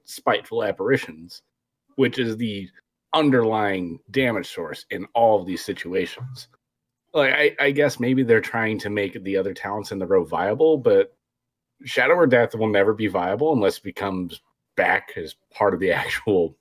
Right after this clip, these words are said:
base rotation. And Shadow Crash is just another button that you have to press where you have to place something on the ground. And unless you have a macro for it, you aren't gonna do all that well.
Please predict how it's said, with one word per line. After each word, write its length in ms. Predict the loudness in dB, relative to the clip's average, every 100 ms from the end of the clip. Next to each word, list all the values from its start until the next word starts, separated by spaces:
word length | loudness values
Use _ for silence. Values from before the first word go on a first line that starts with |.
| -4
base 320 | 0 0 0 0
rotation. 600 | 0 -2 -4 -4 -6 -6 _ _ _ _ _ _ _ _ _ _ _ 0
And 280 | 2 2
Shadow 300 | 2 0 2
Crash 380 | 4 4 2 0
is 120 | -8
just 200 | -8 -8
another 240 | -2 0 0
button 240 | -2 -4
that 100 | -8
you 80 | -6
have 140 | -6
to 80 | -8
press 260 | 0 2 2 0
where 80 |
you 80 | -2
have 100 | -2
to 60 | -6
place 320 | 0 0 0
something 220 | -4 -6
on 80 | -6
the 80 | -4
ground. 500 | 0 0 2 0 -4 _ _ _ _
And 300 | -2 0 4
unless 360 | 4 4 2 2
you 80 | -2
have 100 | -2
a 40 |
macro 360 | 0 2 2 2
for 260 | 2 2
it, 120 | 2 -2 _ _
you 540 | -8 -4 0 0 2 2
aren't 540 | 4 4 2 -2 -18 -4
gonna 160 | -2 0
do 220 | 2 2
all 140 | 2
that 180 | -2 -8
well. 240 | -12 -14